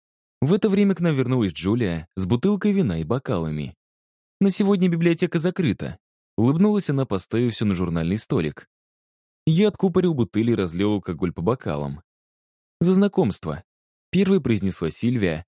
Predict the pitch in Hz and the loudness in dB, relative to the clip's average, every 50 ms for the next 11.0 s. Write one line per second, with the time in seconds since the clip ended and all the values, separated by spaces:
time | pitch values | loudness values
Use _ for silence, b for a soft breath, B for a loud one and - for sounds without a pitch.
0 | _ _ - 113 120 120 - 190 202 202 202 202 208 180 170 160 165 156 170 165 | _ _ -2 0 0 2 2 2 2 2 0 0 -2 -2 -2 -2 -2 0 0 2
1 | 175 175 165 165 156 117 85 82 85 - - 151 127 82 80 76 73 71 - _ | 2 2 2 0 0 0 -2 -2 -6 -6 -4 -2 -2 -2 -2 -4 -6 -10 -12 _
2 | _ _ _ _ _ _ _ _ - - 92 85 82 80 - - - 165 - - | _ _ _ _ _ _ _ _ -4 0 0 2 2 0 0 0 -2 -2 -2 -4
3 | - _ _ _ _ _ _ _ - 82 90 87 87 107 120 98 80 65 - - | -12 _ _ _ _ _ _ _ -2 2 2 2 2 2 0 -2 -4 -8 -8 -12
4 | _ _ _ _ _ _ _ _ _ _ _ _ _ - - 151 156 196 233 214 | _ _ _ _ _ _ _ _ _ _ _ _ _ -2 0 2 2 2 2 0
5 | - - 196 202 196 185 170 185 - 170 156 156 165 160 147 127 139 180 196 208 | 0 0 0 2 0 0 0 -2 -2 -2 -2 0 0 0 0 0 0 0 2 2
6 | 185 117 - - 85 85 82 80 - - 87 80 71 113 135 156 151 123 123 110 | 0 0 -2 -4 -4 -4 -4 -4 -4 -4 -6 -4 -2 0 0 0 0 -2 -2 -4
7 | 98 104 - _ _ _ _ _ _ _ _ _ _ - - 208 196 - 196 190 | -4 -6 -10 _ _ _ _ _ _ _ _ _ _ -2 0 0 0 2 0 0
8 | 170 180 175 180 185 180 175 165 - 175 165 - 185 185 185 165 - 95 92 85 | 2 2 2 2 2 0 0 -2 -2 -4 -2 0 0 0 0 0 -2 -4 -4 -4
9 | - 92 90 107 113 - - 90 87 85 - - - 92 90 82 - 85 78 - | -2 -2 0 0 -2 -2 -6 -6 -6 -6 -6 -4 -2 -2 -2 -2 -2 -4 -4 -2
10 | - 101 95 - 92 87 87 90 92 104 110 131 160 135 87 78 71 67 76 | -2 -2 0 0 0 0 0 0 0 -2 -2 -2 -2 -2 -2 -4 -6 -8 -10